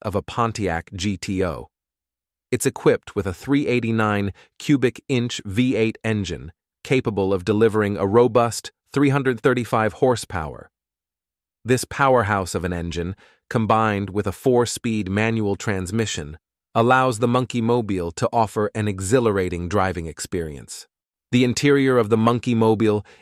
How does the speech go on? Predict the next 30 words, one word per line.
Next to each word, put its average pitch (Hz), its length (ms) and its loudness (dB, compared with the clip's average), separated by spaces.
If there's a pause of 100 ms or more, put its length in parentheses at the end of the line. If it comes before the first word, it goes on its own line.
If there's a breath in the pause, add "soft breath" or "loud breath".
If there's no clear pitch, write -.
is 120 140 0
as 113 220 2
unique 120 500 0
as 107 160 -2
its - 220 -2
exterior, 71 720 -4 (380)
featuring 113 460 2
a 98 60 0
custom 110 440 0
dashboard 107 840 2
with 107 140 0
a 104 80 0
plethora 113 640 2
of 104 140 -2
switches 113 520 0
and 101 200 -2
gauges, 110 540 0 (340)
a 90 40 -2
telephone, 98 720 0 (280)
and 110 120 0
even 117 220 2
a 98 60 -2
secret - 400 -2
compartment. 92 640 -4 (840)
The 107 80 -2
car's 117 420 2
four 117 440 4
individual 110 600 0
bucket 110 360 -2
seats - 460 -4